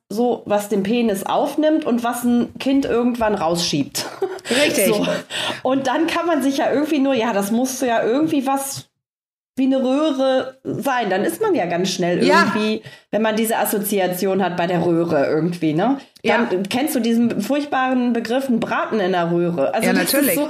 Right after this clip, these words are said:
Speaker 2: natürlich.
Speaker 1: ja, das,
Speaker 2: Und
Speaker 1: das
Speaker 2: das,
Speaker 1: geht
Speaker 2: aber
Speaker 1: ja
Speaker 2: das
Speaker 1: alles
Speaker 2: ist
Speaker 1: so
Speaker 2: ja,
Speaker 1: in diese Richtung.
Speaker 2: aber das
Speaker 1: Ja.
Speaker 2: ist ja alles die männliche Sicht. Der,
Speaker 1: Ja.
Speaker 2: der, er hat den Braten in die Röhre gebracht. Und deswegen,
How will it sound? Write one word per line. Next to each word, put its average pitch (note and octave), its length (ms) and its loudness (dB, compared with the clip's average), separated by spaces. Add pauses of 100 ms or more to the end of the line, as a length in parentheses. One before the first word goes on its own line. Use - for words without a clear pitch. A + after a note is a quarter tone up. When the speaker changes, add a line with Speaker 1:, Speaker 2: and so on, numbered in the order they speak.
(120)
Speaker 2:
natürlich. G3+ 640 -2
Speaker 1:
ja, B3+ 200 0
das, A#3 200 -4
Speaker 2:
Und A3+ 120 0
Speaker 1:
das A3+ 100 2
Speaker 2:
das, C#4 180 0
Speaker 1:
geht B3+ 80 2
Speaker 2:
aber C4 100 2
Speaker 1:
ja C#4+ 80 4
Speaker 2:
das D4 40 0 (100)
Speaker 1:
alles F#4 80 2
Speaker 2:
ist - 80 -4
Speaker 1:
so D#4+ 60 2
Speaker 2:
ja, C#4+ 100 4
Speaker 1:
in C#4+ 80 2
diese D4 340 0
Richtung. F#3+ 480 0
Speaker 2:
aber B3 160 0
das C4+ 120 2
Speaker 1:
Ja. G#3 80 4
Speaker 2:
ist - 120 -4
ja C#4 160 -2
alles D#4 300 -2
die C4 140 -10
männliche C4 480 -4
Sicht. - 520 -6 (800)
Der, C#4 120 4
Speaker 1:
Ja. D#4 160 2
Speaker 2:
der, B3+ 120 0
er C4 500 0
hat C4+ 160 -6
den A#3 180 -2
Braten A#3 420 -2
in G#3+ 120 -2
die G#3+ 80 -2
Röhre A3 400 0
gebracht. D#3+ 600 -8
Und A#3+ 320 -4 (340)
deswegen, D#4 500 4